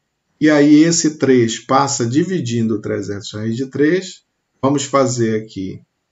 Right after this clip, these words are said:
raiz de três igual a um vírgula setenta e três, que foi considerado aqui, ó. Trezentos, eu posso cancelar com o três aqui, vai dar cem. E cem vezes um vírgula setenta e três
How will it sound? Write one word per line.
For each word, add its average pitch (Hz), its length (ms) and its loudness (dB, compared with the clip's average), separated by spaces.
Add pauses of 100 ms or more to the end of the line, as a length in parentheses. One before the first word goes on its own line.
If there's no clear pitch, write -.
(400)
raiz 131 300 2
de 135 160 0
três 107 440 0
igual 101 360 -4
a 104 100 -2
um 147 160 2
vírgula 120 360 0
setenta 101 440 -8
e - 40 -20
três, 120 320 -4
que - 60 -20
foi 110 160 -4
considerado 95 680 -8
aqui, 110 340 -8
ó. - 80 -14 (1000)
Trezentos, 131 1000 2
eu 104 120 -8
posso 113 340 -6
cancelar 127 720 -2
com 107 160 -6
o 107 80 -12
três 98 400 -6
aqui, - 440 -16 (600)
vai 110 220 0
dar 90 520 -8 (260)
cem. 127 680 -2 (560)
E 202 60 -4
cem 151 420 2
vezes 113 400 2
um 104 160 -4
vírgula 98 280 -4
setenta 92 460 -10
e - 40 -20
três 139 480 0